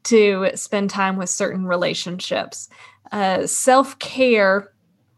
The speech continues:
I think of somewhat as soul care, of what makes us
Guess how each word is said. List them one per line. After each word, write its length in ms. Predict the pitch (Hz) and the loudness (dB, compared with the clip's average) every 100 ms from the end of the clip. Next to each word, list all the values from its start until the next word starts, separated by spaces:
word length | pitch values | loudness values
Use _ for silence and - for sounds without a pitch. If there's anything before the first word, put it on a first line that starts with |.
| _ - - | _ -18 -4
I 160 | 208 233 | 0 2
think 220 | 240 226 | 2 0
of 100 | 208 | -2
somewhat 380 | - 208 202 196 | -2 0 0 0
as 180 | 185 | -2
soul 480 | 175 - - 214 202 | -4 -4 -2 0 0
care, 400 | 196 196 180 175 - | -2 -2 0 0 -2
of 160 | 190 185 | -4 -4
what 460 | - 202 226 - | -2 2 2 2
makes 340 | 208 202 202 - | -2 -4 -4 -4
us 440 | 185 180 - - | -4 -2 -8 -8